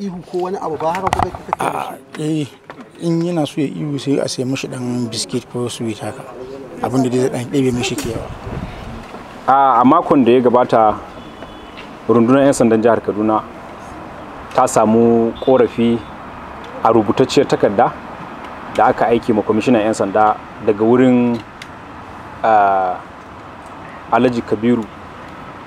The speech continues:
Speaker 3: Magayaki, cewa an yi garkuwa da ɗan ɗan shi mai shekara shida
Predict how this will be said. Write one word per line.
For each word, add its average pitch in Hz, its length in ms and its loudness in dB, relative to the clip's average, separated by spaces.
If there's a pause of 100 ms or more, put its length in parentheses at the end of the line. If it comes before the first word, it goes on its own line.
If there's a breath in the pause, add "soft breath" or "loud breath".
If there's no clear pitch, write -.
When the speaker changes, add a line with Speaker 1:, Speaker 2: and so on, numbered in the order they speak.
Speaker 3:
Magayaki, 107 540 2 (2250)
cewa 113 720 6 (960)
an 135 160 6
yi 143 60 6
garkuwa 127 500 4
da 123 80 4
ɗan 120 180 -2
ɗan 127 140 0
shi - 140 -6
mai 107 100 -2
shekara 110 360 0
shida 123 280 2